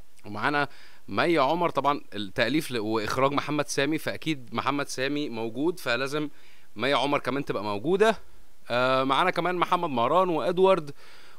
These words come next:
وأحمد داش، وفي أحمد مالك، وفي كمان، آه، محمد جمعة. في ممثلين تقال يعني، في واحدة اسمها أسماء سليمان، أنا م-، م-، معرفش مين أسماء سليمان دي، فأحب إن أنا أطلع عليها يعني.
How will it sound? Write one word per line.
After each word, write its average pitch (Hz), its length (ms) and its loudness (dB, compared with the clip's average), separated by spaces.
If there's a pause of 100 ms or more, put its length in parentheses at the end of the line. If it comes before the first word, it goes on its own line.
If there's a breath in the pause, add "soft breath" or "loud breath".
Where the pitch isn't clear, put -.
وأحمد 135 800 2
داش، 147 320 2
وفي 135 200 -2
أحمد 131 320 -2
مالك، 175 500 2 (500 soft breath)
وفي 151 360 -4
كمان، 160 680 0
آه، 113 580 2
محمد 123 420 0
جمعة. 156 200 4
في 165 140 0
ممثلين 151 540 -2
تقال 147 340 4
يعني، 165 400 4 (180)
في 139 100 -4
واحدة 151 160 4
اسمها 147 340 0
أسماء 127 240 -4
سليمان، 123 460 -4
أنا 110 140 -4
م-، 104 160 -6
م-، 95 540 -8
معرفش 98 420 -4
مين 123 260 -4
أسماء 120 280 -6
سليمان 117 400 -6
دي، 120 120 -6
فأحب - 1080 0
إن 156 120 2
أنا 165 180 2
أطلع 156 440 4
عليها 120 440 2
يعني. 147 360 2